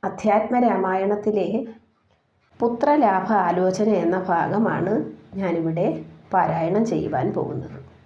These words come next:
അതിൻ്റെ കഥാസാരമാണ് ഞാനിവിടെ പറയുന്നത്. വളരെ ഗുണം തികഞ്ഞവനും അയോധ്യാധിപതിയും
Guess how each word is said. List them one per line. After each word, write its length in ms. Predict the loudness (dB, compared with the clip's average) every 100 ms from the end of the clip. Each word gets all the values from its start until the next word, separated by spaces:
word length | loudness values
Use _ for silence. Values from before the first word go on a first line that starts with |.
| -4
അതിൻ്റെ 480 | -2 0 0 -2 -4 -8 -18 -20 -20 -20 -20 -2
കഥാസാരമാണ് 1200 | 0 2 0 0 0 0 2 2 2 0 0 -2 -6 -14 -4
ഞാനിവിടെ 540 | 0 0 0 0 0 0
പറയുന്നത്. 540 | 0 -2 -4 -10 -14 -16 -20 -20 -20 _ -20 -6 -2
വളരെ 460 | 0 0 -2 -2 -6 -20 -20 -20 _ -18 -2
ഗുണം 340 | 0 2 4 4
തികഞ്ഞവനും 920 | 4 4 4 2 0 -2 -2 -8 -16 -20 -20 -20 -20 _ _ 0
അയോധ്യാധിപതിയും 1200 | 2 2 2 2 4 4 4 4 4 2 0